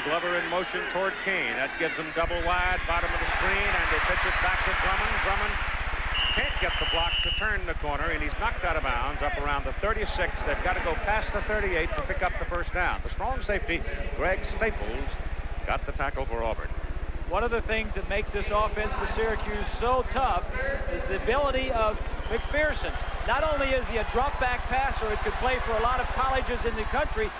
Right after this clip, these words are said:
Speaker 2: that play drop-back passing, he could also play for Oklahoma, who uses an option type of game. He's a great option player and also a drop-back passer.
Speaker 1: Third and about three. This has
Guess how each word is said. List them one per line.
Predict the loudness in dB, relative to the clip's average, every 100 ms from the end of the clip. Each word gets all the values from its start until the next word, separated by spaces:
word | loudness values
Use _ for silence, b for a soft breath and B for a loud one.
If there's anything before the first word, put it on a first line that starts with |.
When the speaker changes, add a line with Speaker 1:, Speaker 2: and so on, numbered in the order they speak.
| -6 -6
Speaker 2:
that | -6 -2
play | -2 0 0
drop-back | -2 0 -2 -2
passing, | -2 -2 -2 -6 -10 -10 -10 -8
he | -4
could | 0 2
also | 2 0 -2 -2 0
play | 0 0
for | 0
Oklahoma, | 0 0 0 2 2 0
who | 0 -2
uses | -2 -2 0
an | 2
option | 0 0 -4 -4 -4 -4 -4 -2
type | 0 0
of | 0 0
game. | 0 0
He's | -2 -2
a | 0
great | 0 2
option | 0 -2 -4 -4 -6 -6 -6 -2 2
player | 4 4 4 2
and | 2
also | 2 2 2
a | 2
drop-back | 2 2 2 2
passer. | 2 2 0 0 0 0 0 0 0 0 0 0 2
Speaker 1:
Third | 2 2 2
and | 2 2
about | 0 0 0
three. | 0 2 2 0 0 -2 -2 -2 -2 0 0 0 0 0 0 0 2 2 2 2 2 2 2 2 2 2 2 2 2 2 2
This |
has | 0